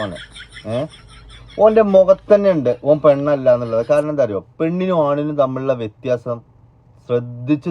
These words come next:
നോക്കിയാ അത് കറക്റ്റ് അറിയും. ഒന്ന് ബോഡി ലാംഗ്വേജ്, ഏ, ഈ ഒരു ഷോൾഡറിന്റെ ആ ഒരു രൂപം കണ്ടു കഴിഞ്ഞിട്ടുണ്ടെങ്കിൽ ഒരു പെണ്ണിന്റെ ആ ആറ്റിറ്റ്യൂഡും ആണിൻ്റെതും നേരെ തിരിച്ചറിയാം.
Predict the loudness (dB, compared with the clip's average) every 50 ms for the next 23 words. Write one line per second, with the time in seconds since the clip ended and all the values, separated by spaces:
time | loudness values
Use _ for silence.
0 | -4 -4 -6 -6 -2 0 0 0 0 -4 -12 _ _ _ _ _ _ -8 -6 -6
1 | -8 -4 -4 -4 -4 -4 -6 _ -8 -8 -8 -8 -14 -12 -10 -8 -6 -4 -2 -2
2 | -4 -4 -8 -18 _ -20 -20 _ _ _ _ -6 -4 -4 -4 -4 -4 -2 0 0
3 | -2 -2 -4 -8 -8 -8 -12 -16 -18 -20 -20 -20 -20 -20 _ _ _ _ _ _
4 | -20 _ _ -18 -10 -8 -6 -6 -6 -8 -12 -20 -20 _ -20 -10 -2 2 4 4
5 | 4 4 2 4 4 6 6 6 6 4 2 0 -2 2 2 2 2 2 -4 -4
6 | 2 2 2 2 2 0 -2 -2 -4 -4 -8 _ _ -12 -6 -4 -2 -2 0 -2
7 | 0 0 -2 -2 -2 -4 -4 -4 -6 -8 -8 -8 -8 -8 -6 -4 -6 -6 -6 -4
8 | -6 -6 -4 -4 -4 -4 0 2 2 2 2 0 -6 -10 -20 -18 -8 -4 -2 -2
9 | -2 -4 -6 -6 -6 -4 -4 -4 -6 -6 -6 -6 -4 -4 -2 -2 -4 -4 -6 -6
10 | -6 -6 -8 -12 -20 _ _ -20 -16 -8 -4 -2 2 2 2 2 2 -2 -4 -8
11 | -8 -4 -2 -2 -2 -2 -2 -6 -8